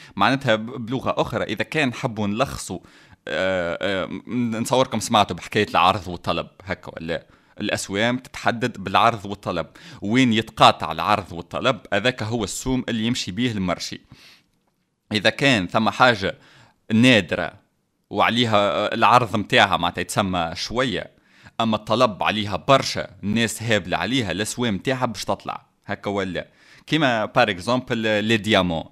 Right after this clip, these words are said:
الديامون حاجة نادرة برشا في الدنيا،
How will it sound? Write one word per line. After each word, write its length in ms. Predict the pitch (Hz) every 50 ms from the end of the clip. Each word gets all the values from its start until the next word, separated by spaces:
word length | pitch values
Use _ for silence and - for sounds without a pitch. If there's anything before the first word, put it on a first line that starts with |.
| _
الديامون 840 | 92 107 104 107 113 101 95 113 127 131 131 127 127 127 107 104 107
حاجة 320 | - - 131 120 110 113
نادرة 380 | 110 117 120 110 90 104 98 98
برشا 320 | 98 107 104 - - 87
في 120 | - - 87
الدنيا، 480 | 87 90 113 120 135 135 143 151 147